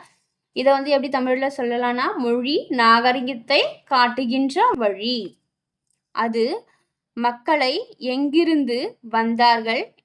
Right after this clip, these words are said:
எங்கு செல்கிறார்கள் என்பதை தெளிவுபடுத்தும். அடுத்தது, பகுதி நாலுல இருந்து பிரிவு ஒண்ணுல இருந்து கே-, சான்றோர் வளர்த்த தமிழ்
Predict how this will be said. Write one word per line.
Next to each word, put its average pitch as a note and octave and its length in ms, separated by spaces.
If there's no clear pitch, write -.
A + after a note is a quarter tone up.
எங்கு D4 380
செல்கிறார்கள் B3 880
என்பதை A#3 520
தெளிவுபடுத்தும். A#3 1160
அடுத்தது, G#3+ 400
பகுதி G#3+ 400
நாலுல G#3+ 380
இருந்து G#3+ 180
பிரிவு G#3+ 260
ஒண்ணுல G#3 240
இருந்து G#3 180
கே-, - 240
சான்றோர் C4 580
வளர்த்த A3+ 460
தமிழ் G3+ 420